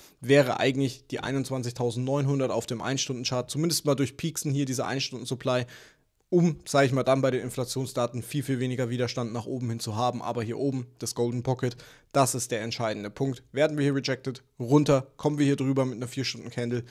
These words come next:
sieht's bullish aus und wir könnten wieder versuchen, hoch in den dreiundzwanzig K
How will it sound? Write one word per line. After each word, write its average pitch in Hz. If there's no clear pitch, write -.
sieht's -
bullish 147
aus 143
und 131
wir 127
könnten 131
wieder 143
versuchen, 123
hoch 131
in 131
den 117
dreiundzwanzig 110
K 104